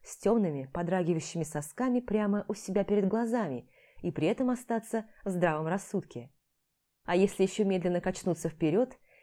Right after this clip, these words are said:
теснее прижимаясь бёдрами, можно получить исчерпывающие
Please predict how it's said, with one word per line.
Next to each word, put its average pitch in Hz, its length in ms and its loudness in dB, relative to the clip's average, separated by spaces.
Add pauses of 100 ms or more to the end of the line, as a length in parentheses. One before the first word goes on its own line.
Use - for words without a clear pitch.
(120)
теснее 247 420 4
прижимаясь 202 480 4
бёдрами, 165 600 -2 (380)
можно 220 280 8
получить 226 400 4
исчерпывающие 165 1040 0